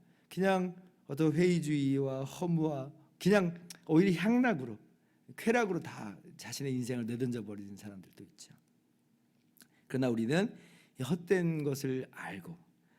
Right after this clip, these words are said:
그러나 하나님 안에서 진정한 의미와 목적을,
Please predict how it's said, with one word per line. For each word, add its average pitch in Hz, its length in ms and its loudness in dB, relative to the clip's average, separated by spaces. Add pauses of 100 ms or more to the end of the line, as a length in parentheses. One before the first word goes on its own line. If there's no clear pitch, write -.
(140)
그러나 190 260 2
하나님 220 460 2
안에서 143 560 -6 (300)
진정한 131 500 -4
의미와 139 440 -2
목적을, 139 720 -2